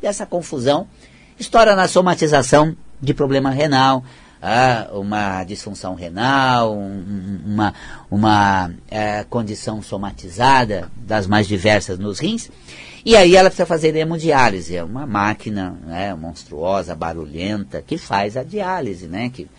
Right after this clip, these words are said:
eh, tem a função renal através da máquina, então o sangue passa pela máquina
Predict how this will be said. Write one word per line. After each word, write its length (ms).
eh, 500
tem 180
a 60
função 440
renal 440
através 380
da 140
máquina, 500
então 280
o 20
sangue 320
passa 280
pela 280
máquina 500